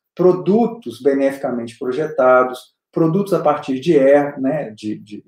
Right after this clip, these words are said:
de plantas, alimentos processados, tais como cereais, sopas e bebidas,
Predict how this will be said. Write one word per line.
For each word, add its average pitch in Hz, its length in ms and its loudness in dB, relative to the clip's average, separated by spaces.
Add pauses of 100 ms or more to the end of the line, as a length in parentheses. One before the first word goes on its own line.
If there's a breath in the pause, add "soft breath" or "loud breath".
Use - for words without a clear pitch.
(120)
de - 220 -20
plantas, 165 760 0 (680)
alimentos 156 600 -2
processados, 165 920 2
tais 127 200 -4
como 120 180 -10
cereais, 143 540 0
sopas 143 480 -4
e 123 60 -10
bebidas, 143 540 -8